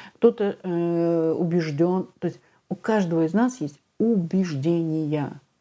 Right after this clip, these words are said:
Вот это и есть твердыни. Кто-то убеждён, что он рождён страдать. Кто-то убеждён, что, не знаю, вот эта таблетка его исцелит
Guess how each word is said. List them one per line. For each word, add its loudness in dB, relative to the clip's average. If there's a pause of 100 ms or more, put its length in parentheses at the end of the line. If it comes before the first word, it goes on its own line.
(760)
Вот 2
это 0
и 4
есть -4
твердыни. 0 (3750)
Кто-то 0
убеждён, 0
что -8
он 0
рождён 0
страдать. -2 (1160)
Кто-то 2
убеждён, -2 (240)
что, -2 (600)
не -2
знаю, 0
вот 2
эта -2
таблетка 0
его 0
исцелит -4